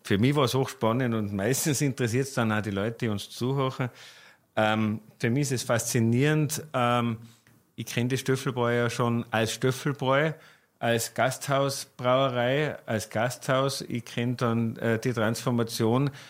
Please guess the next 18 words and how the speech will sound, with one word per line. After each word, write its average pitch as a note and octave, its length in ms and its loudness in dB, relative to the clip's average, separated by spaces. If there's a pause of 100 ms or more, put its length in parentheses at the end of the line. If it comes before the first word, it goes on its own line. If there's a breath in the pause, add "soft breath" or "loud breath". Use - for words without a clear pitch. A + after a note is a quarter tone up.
(240 loud breath)
zum A2 180 2
Taproom. C#3 560 2
Ich - 260 -4
kenn B2 220 0
jetzt A#2+ 220 0
auch A2+ 100 4
die A#2 140 -2
Transformation, A2+ 880 -2
äh, A2 500 0 (340 loud breath)
zum A2+ 200 0
Biergarten A#2 640 0
hin, B2+ 340 0 (480 loud breath)
äh, A#2+ 200 4
und B2 180 -2
die B2+ 40 0
Transformation A#2+ 760 0
von B2 180 0
euch, A2+ 320 2